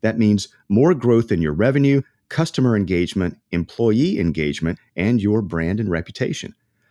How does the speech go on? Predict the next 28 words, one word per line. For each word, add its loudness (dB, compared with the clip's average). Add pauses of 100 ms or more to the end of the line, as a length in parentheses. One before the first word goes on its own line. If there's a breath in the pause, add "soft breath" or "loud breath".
(100)
On 2
this 2
program, 0 (200 soft breath)
we 2
discuss -2
three 0
foundational 0
components -2
for -4
managing 0
your 2
message. -2 (300)
First, 0 (100)
the 2
message 0
itself, -4 (140)
the 0
words, 0
stories, 0
and 0
evidence -2
you -4
want -2
your 0
marketplace -4
to -8
know -2
about. -6